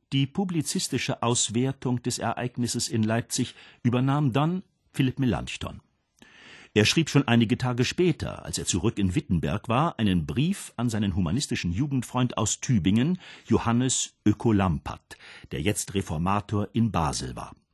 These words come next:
Diesen Brief ließ Melanchthon dann auch drucken und veröffentlichen.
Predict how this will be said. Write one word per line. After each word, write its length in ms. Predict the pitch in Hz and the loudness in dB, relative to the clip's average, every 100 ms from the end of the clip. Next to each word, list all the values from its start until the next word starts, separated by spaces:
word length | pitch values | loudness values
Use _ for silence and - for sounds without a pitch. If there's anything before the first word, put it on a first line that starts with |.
| _ _ - | _ _ -8
Diesen 320 | 147 165 110 | -4 2 2
Brief 500 | 98 127 214 - - _ _ | 4 4 4 0 -16 _ _
ließ 240 | 135 175 113 | -8 -4 0
Melanchthon 640 | 95 101 123 - 151 156 | 2 2 -2 -4 -4 0
dann 180 | 120 135 - | 0 0 -2
auch 220 | 73 - | -6 -6
drucken 480 | - 123 - 117 117 | -4 -4 -2 -4 -2
und 180 | 123 - | -4 -4
veröffentlichen. 680 | 135 - - - - - | -8 -10 -12 -14 -16 -18